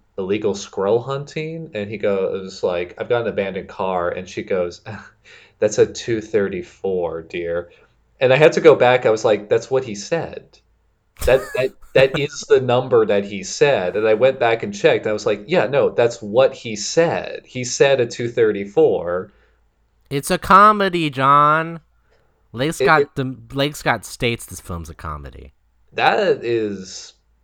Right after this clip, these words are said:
Speaker 1: what's the, where are the jokes in this movie? Other than a
Speaker 2: I'll, I'll
Speaker 1: viscer-,
Speaker 2: tell you, I'll tell you when the
Speaker 1: other
Speaker 2: jokes
Speaker 1: than a
Speaker 2: happen, 'cause they're
Speaker 1: visceral
Speaker 2: all
Speaker 1: hatred
Speaker 2: very
Speaker 1: of
Speaker 2: funny.
Speaker 1: Other than a visceral hatred of rural Wisconsinites,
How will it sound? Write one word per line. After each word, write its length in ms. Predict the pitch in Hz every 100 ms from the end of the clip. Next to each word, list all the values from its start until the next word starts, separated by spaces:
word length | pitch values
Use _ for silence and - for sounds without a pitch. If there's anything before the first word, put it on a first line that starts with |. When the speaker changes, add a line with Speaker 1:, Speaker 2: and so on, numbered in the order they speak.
| _ _ _
Speaker 1:
what's 300 | 104 151 -
the, 100 | 214
where 320 | 156 120 143
are 40 | 185
the 100 | 175
jokes 680 | - 147 320 185 - - -
in 120 | 104
this 220 | 92 -
movie? 400 | 95 87 85 90
Other 240 | - 175 190
than 180 | 156 131
a 40 |
Speaker 2:
I'll, 220 | 165 175
I'll 160 | 156 -
Speaker 1:
viscer-, 100 | -
Speaker 2:
tell 140 | 175 160
you, 120 | 151
I'll 160 | 147 170
tell 160 | 175
you 100 | 160
when 80 | 135
the 100 | 123
Speaker 1:
other 180 | 170 -
Speaker 2:
jokes 80 | 226 190
Speaker 1:
than 40 |
a 40 | 151
Speaker 2:
happen, 120 | - 147
'cause 60 |
they're 120 | 139 151
Speaker 1:
visceral 380 | - 160 185
Speaker 2:
all 160 | 180 143
Speaker 1:
hatred 160 | 110 92
Speaker 2:
very 340 | 107 98 87
Speaker 1:
of 140 | 82
Speaker 2:
funny. 520 | - 85 78 71 71 - _ _
Speaker 1:
Other 320 | 160 320 349
than 100 | 180
a 120 | 120 104
visceral 560 | 110 147 160 117 104
hatred 420 | 110 110 104 98
of 140 | 92 95
rural 340 | 98 98 98
Wisconsinites, 1400 | 95 95 - 90 95 101 104 92 87 85 85 85 -